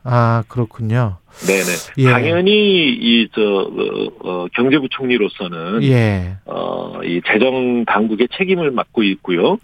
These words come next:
Speaker 1: 예.
Speaker 2: 어, 정부의 그 이 예산안을, 어, 이 국회에 제출했지 않습니까?
Speaker 1: 예.
Speaker 2: 그러면 이제 내년도 세입 규모나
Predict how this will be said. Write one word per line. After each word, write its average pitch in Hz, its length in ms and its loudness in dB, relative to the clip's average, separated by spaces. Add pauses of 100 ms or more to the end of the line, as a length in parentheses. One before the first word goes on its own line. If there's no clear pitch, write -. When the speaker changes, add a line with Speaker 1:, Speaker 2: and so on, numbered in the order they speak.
Speaker 1:
예. 135 400 4
Speaker 2:
어, 101 440 0 (280)
정부의 143 880 2
그 113 340 -4
이 101 300 -6
예산안을, 113 800 0 (300)
어, 87 280 -14 (160)
이 82 140 -12
국회에 123 360 -2
제출했지 107 500 -4
않습니까? 147 600 -6
Speaker 1:
예. 113 400 2 (240)
Speaker 2:
그러면 120 380 0
이제 117 220 0
내년도 110 880 0 (100)
세입 135 340 0
규모나 104 500 -2